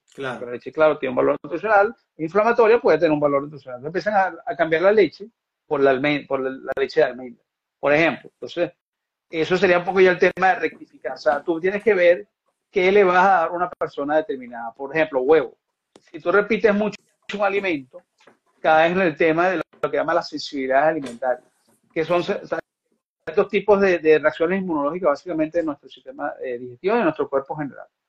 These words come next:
Speaker 2: Las alergias, ¿verdad? Que son las producidas, por ejemplo, las que todo el mundo conoce, que yo me como un maní y me hincho, o me como un marisco y me hincho, es una reacción inmediata y específica, ¿verdad? Pero hay otra reacción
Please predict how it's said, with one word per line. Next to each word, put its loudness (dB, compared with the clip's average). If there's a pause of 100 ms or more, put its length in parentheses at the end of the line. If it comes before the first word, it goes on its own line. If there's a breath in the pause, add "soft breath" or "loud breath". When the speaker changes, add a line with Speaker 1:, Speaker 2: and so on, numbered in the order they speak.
(140)
Speaker 2:
Las 2
alergias, 2
¿verdad? 0 (760)
Que -12
son -2
las 2
producidas, 2
por 4
ejemplo, 0
las 2
que -6
todo 2
el -8
mundo -2
conoce, -2
que -8
yo -4
me -12
como -8
un -6
maní 0
y -2
me 0
hincho, -6 (420)
o -10
me -4
como -6
un 0
marisco 4
y 2
me 0
hincho, 0
es -2
una 0
reacción -4
inmediata 0
y -6
específica, -18 (240)
¿verdad? -10 (420)
Pero 6
hay 6
otra 4
reacción 0